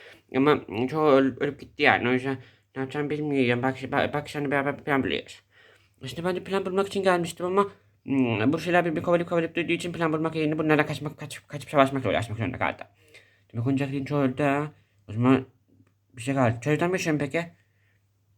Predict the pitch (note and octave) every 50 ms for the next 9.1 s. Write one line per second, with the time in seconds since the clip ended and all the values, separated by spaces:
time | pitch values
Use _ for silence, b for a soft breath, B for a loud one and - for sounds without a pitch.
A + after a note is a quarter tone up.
0 | _ _ _ _ _ _ - A#2 A#2 D3 D3+ D#3+ D#3+ E3 E3+ E3+ E3 E3+ F3 E3+
1 | D#3+ D3 C#3 C3+ C#3+ D3+ C#3+ C#3 C#3+ C#3+ C#3+ C#3+ C3+ A2+ - - G2 G2 F#2 -
2 | G2+ G2 F#2+ - - _ _ _ _ _ _ _ _ _ _ _ _ _ _ _
3 | _ _ - C3+ D3+ D3+ D3+ E3 D#3+ D#3+ D#3 E3+ E3 D#3 C#3+ - - - B2 A2+
4 | A2+ A#2+ A2+ A2 A2 B B B B _ B2+ C3 C3 D3 D3 D3 C#3 C#3+ C#3 C3+
5 | C#3+ C#3+ D3 C#3+ C3+ C3+ D3 - - - - B2 A#2 A#2 A#2 C#3 C3 A#2+ A2+ G#2
6 | G2 A2 C3 C3+ - - C3+ C3 C#3 C#3 - - - C#3+ - B2+ B2 B2+ A#2+ B2
7 | B2 A2+ G#2+ G2+ F2+ F2 D#2 C2 - - G#2+ A2+ A#2 A2 G#2 G2+ F#2 - F#2+ F#2+
8 | - D#2+ E2+ - - - - _ _ _ _ _ _ _ _ _ _ _ _ _
9 | - A2+